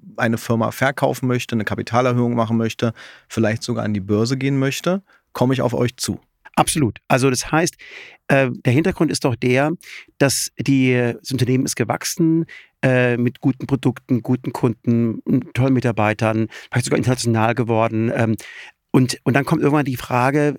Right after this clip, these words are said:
Speaker 2: äh, wie weit will ich noch selber eigenständig gehen? Oder möchte ich mir irgendwann einen Partner reinholen, einen Käufer für meine Firma,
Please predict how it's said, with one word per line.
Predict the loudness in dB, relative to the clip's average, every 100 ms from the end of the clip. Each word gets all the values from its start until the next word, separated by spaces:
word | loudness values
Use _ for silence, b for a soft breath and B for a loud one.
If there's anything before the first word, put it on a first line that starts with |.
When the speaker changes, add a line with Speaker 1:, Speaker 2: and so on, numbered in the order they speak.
| -4
Speaker 2:
äh, | 0
wie | 0
weit | 0 0
will | -2
ich | 0
noch | 0
selber | 0 0 0 -2 -8 _
eigenständig | 0 0 0 0 -2 -2 0
gehen? | 2 2 0 B B B -4 2
Oder | 4 4
möchte | 2 0 -2
ich |
mir | -2 2
irgendwann | 2 2 2 2 2 0 B B B _ _ _
einen | -2
Partner | 0 0 0 0
reinholen, | 2 2 2 2 2 0
einen | -4
Käufer | -4 -2 -2
für | 0 0
meine | 2 0
Firma, | 0 0 2 2 0